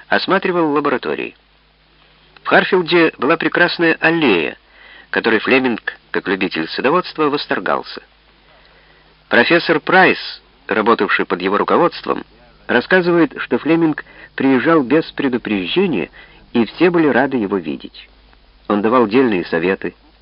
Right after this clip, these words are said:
помогал всем и никогда не унывал. Как начальник отделения, он обходил одну за другой все лаборатории, выслушивал просьбы своих подчиненных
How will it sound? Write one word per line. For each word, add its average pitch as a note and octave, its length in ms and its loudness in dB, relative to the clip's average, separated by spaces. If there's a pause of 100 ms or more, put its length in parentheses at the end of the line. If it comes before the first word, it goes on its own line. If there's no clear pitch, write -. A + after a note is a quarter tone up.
помогал A2+ 480 2
всем G2+ 400 -2 (520)
и A#2+ 100 2
никогда C3 420 0
не D#3+ 160 2
унывал. E2 500 -2 (880)
Как A2+ 160 0
начальник A#2+ 480 2
отделения, G#2+ 640 -2 (400)
он A#2+ 120 4
обходил C#3 380 2
одну C3+ 240 2
за A#2+ 120 -2
другой A2 340 0
все - 180 -2
лаборатории, G2 720 0 (160)
выслушивал G#2 500 -2
просьбы F2+ 400 0
своих E2 320 -4
подчиненных D3 760 0